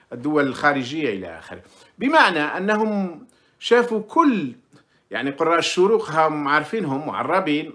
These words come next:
قراء ليبرتي هم عارفينهم مفرنصين، فكل واحد إجمالا عطاو له واش يحب يسمع. ولذلك قد تجدني عند ليبرتي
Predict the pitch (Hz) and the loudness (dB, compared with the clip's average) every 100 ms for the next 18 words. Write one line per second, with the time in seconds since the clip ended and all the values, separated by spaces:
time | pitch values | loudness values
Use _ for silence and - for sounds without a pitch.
0 | - 117 139 147 147 165 165 165 131 147 | -10 -4 0 0 0 0 -2 -2 -2 -2
1 | 208 196 139 135 156 156 202 196 170 165 | -2 -2 -2 -2 -2 0 0 0 -2 -4
2 | - _ _ _ _ - 190 320 294 262 | -12 _ _ _ _ -4 0 2 4 6
3 | 247 240 269 - _ - 233 190 285 294 | 4 2 -4 -6 _ -4 -2 2 6 6
4 | 208 175 254 - _ _ _ - 147 208 | 6 2 -4 -12 _ _ _ -8 2 6
5 | 208 226 208 165 180 147 - 107 - _ | 6 4 -2 -4 -4 -4 -4 -6 -10 _
6 | _ _ _ _ _ _ _ _ _ _ | _ _ _ _ _ _ _ _ _ _
7 | _ _ _ _ _ - 147 202 214 - | _ _ _ _ _ -2 2 4 4 2
8 | 175 185 156 165 147 127 120 143 151 143 | 0 2 0 0 0 0 0 -2 -2 2
9 | 143 - 110 90 | 2 0 -8 -12